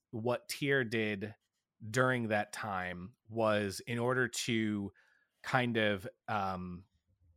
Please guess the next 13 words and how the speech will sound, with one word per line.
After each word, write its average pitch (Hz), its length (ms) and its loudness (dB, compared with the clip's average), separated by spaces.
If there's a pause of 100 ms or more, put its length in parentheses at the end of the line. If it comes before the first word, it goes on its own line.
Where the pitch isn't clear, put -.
(460)
encapsulate 110 760 0 (200)
Fenrir's 110 800 0 (340)
mind 120 640 2
to - 120 -2
distract - 640 2
him, 92 280 -6 (320)
he 113 140 0
put - 300 0
his 123 160 2
hand 110 400 -2
in 113 320 -2
Fenrir's 107 560 0
mouth 95 520 -2